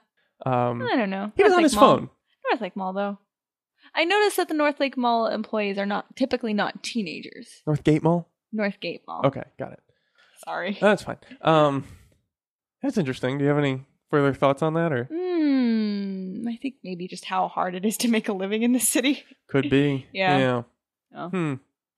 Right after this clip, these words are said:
Speaker 1: Yeah, well, because I guess because they're all chain stores, they probably pay minimum wage.
Speaker 2: Mm-hmm.
Speaker 1: Northgate is within the boundaries of Seattle, or?
Speaker 2: Uh, yeah, it is.
Speaker 1: Okay, so it falls under the Seattle minimum wage of
Speaker 2: It does feel like
Speaker 1: fifteen dollars?
Speaker 2: you are immediately, when you go to the Northgate Mall,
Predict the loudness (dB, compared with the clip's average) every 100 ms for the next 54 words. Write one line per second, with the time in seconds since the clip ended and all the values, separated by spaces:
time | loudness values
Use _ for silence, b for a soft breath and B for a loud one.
0 | b b 4 4 4 2 2 2 2 0
1 | -2 -2 0 0 0 0 0 0 0 0
2 | -2 0 0 -2 -2 -2 -4 -2 -2 -4
3 | -6 -10 -10 -6 2 4 4 2 4 2
4 | 2 0 2 2 2 0 0 0 0 2
5 | 0 -2 -4 -2 0 0 0 -2 -4 -8
6 | -2 0 0 0 0 2 0 2 2 2
7 | -2 -4 -2 -2 0 -2 -2 -2 -2 -2
8 | -2 -2 -2 0 2 2 2 2 6 6
9 | 6 4 2 2 0 0 0 2 2 0
10 | -2 -2 0 0 -2 -4 -6 -6 -6 -8
11 | -8 -8 -4 -2 -2 -2 -8